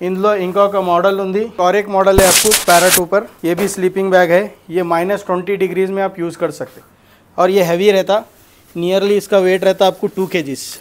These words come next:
ये minus twenty degrees तक आप यूज़ कर सकते हैं। इसका प्राइस है ट्वेंटी फ़ाइव हंड्रेड, और ये वन एट डबल नाइन।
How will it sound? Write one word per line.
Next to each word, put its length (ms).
ये 100
minus 360
twenty 280
degrees 320
तक 120
आप 120
यूज़ 220
कर 120
सकते 280
हैं। 40
इसका 220
प्राइस 300
है 100
ट्वेंटी 320
फ़ाइव 180
हंड्रेड, 220
और 120
ये 120
वन 200
एट 140
डबल 240
नाइन। 180